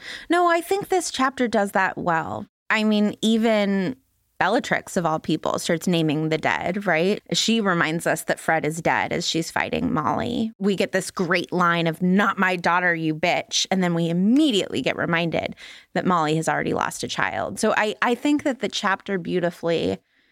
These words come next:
holds that tension. I don't know. I'm just always really wary of survivors' stories and, like, want the stories of the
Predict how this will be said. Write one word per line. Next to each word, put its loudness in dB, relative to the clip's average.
holds 0
that 2
tension. 2
I 2
don't 2
know. 2
I'm 4
just 0
always 2
really 2
wary 2
of -2
survivors' 0
stories -2
and, 2
like, 0
want 0
the 0
stories 0
of -6
the 0